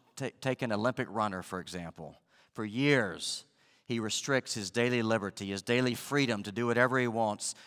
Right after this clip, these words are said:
through his commitment to intense training, tight discipline about what he, around what he eats and what he drinks. And what does he get as a result? He gets the freedom, the strength, the skill to excel at doing hurdles, even the possibility of running a mile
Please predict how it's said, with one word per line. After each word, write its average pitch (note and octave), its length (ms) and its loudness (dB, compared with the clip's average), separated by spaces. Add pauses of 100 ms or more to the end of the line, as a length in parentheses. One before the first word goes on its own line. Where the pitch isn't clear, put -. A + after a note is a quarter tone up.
through A#2+ 120 -2
his A2 160 -2
commitment A2+ 580 -4
to B2 140 -4
intense A#2 480 -2
training, G#2 500 -4 (260)
tight C#3+ 360 2
discipline A2+ 480 -2
about G2+ 260 -2
what G#2 180 0
he, G#2+ 200 -6 (240)
around G#2+ 320 2
what G#2 120 -2
he A2+ 100 -4
eats C3 380 -4
and G#2+ 100 -2
what G#2+ 120 0
he G#2+ 140 -6
drinks. G#2 460 -6 (200)
And A2+ 100 0
what C3+ 120 6
does B2+ 100 0
he C#3+ 80 0
get C3+ 160 2
as C3+ 160 4
a C#3 60 -2
result? D3 480 0 (340)
He C#3+ 100 0
gets C#3 220 0
the A#2+ 120 -2
freedom, F3+ 600 2 (220)
the A2+ 80 -4
strength, E3+ 580 0
the A#2 120 -2
skill F3 540 6
to C#3 200 -2
excel B2+ 720 8
at G#2+ 180 0
doing C3 280 0
hurdles, A#2+ 480 0
even D3+ 180 -2
the C#3 60 -2
possibility C#3+ 560 4
of C3 100 -2
running C#3+ 220 0
a C3+ 40 -4
mile C#3 360 8